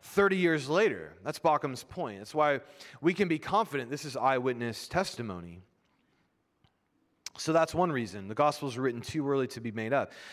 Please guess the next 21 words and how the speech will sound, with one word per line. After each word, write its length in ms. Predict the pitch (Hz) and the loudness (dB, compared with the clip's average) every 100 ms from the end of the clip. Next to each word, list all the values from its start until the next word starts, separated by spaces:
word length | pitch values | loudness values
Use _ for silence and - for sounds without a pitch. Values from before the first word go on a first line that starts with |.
| - | -6
But 80 | 156 | -2
the 80 | 135 | 0
second, 520 | - 262 285 185 151 | 2 2 4 2 0
and, 180 | 143 170 | -2 -2
and 100 | 165 | 2
I 80 | 190 | 4
would 100 | 254 | 2
say 300 | - 151 139 | 2 0 2
even 220 | 143 147 | 0 -4
more 180 | 135 135 | -4 -4
important 360 | 127 - 185 131 | -4 -2 -2 -2
than 120 | 123 | -2
that, 260 | 147 131 113 | 0 0 -2
is, 320 | 117 110 - - - - - | -4 -6 -14 -20 -20 -18 -6
is 140 | 156 | -4
the 80 | 151 | 2
early 300 | 185 240 277 | 4 6 4
church 320 | - 240 - | 2 2 2
revered 580 | 165 160 - 196 233 196 | 2 2 4 4 6 4
the 120 | 175 | 4
eyewitnesses. 1080 | 151 165 151 180 180 135 - 85 - - - | 6 6 4 2 2 -4 -8 -14 -14 -16 -16